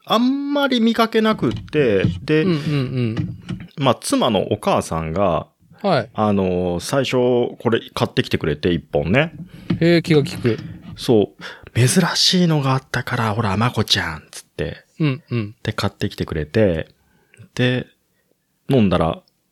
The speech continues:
Speaker 1: まあ、うまかったんですよ。調子いいな。
Speaker 2: ああ、なるほど。はい。
Speaker 1: そう。
Speaker 2: はい。
Speaker 1: で、なかなか、あの、いろんなとこで気にはかけてたんだけど、見つけなくて。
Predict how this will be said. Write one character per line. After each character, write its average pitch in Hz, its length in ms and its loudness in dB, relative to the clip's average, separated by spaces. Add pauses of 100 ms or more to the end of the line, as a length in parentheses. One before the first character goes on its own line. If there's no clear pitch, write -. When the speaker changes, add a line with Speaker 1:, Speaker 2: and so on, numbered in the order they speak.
(320)
Speaker 1:
ま 202 480 2
あ、 156 60 -12
う 165 80 0
ま 165 180 4
か - 120 -10
っ - 20 -14 (420)
た - 200 -8
ん - 200 -20
で - 100 -16
す - 260 -6
よ。 - 320 -10 (1300)
調 165 140 4
子 190 140 4
い 147 40 2
い - 20 2
な。 160 60 2
Speaker 2:
あ - 20 2
あ、 139 40 0
な 127 40 0
る 113 40 -2
ほ 117 60 -2
ど。 104 200 -4 (100)
は 127 240 0
い。 107 100 -12 (100)
Speaker 1:
そ 120 180 2
う。 101 40 4
Speaker 2:
は 90 60 4
い。 - 80 -12 (960)
Speaker 1:
で、 170 220 4
な 135 180 2
か 170 120 -2
な 190 120 0
か、 185 360 -2 (180)
あ 143 100 2
の、 131 340 2
い 131 80 0
ろ 143 100 0
ん 147 40 -2
な 151 100 0
と 147 100 -6
こ 107 100 2
で 90 260 0
気 - 120 -6
に 131 120 -2
は 92 120 -2
か 117 120 0
け 98 80 -6
て 90 80 -6
た 87 120 -4
ん 80 80 -4
だ 80 60 -8
け 87 100 -8
ど、 80 160 -8 (260)
見 123 140 0
つ - 80 -8
け 131 160 2
な 123 120 2
く - 80 -10
て。 82 280 0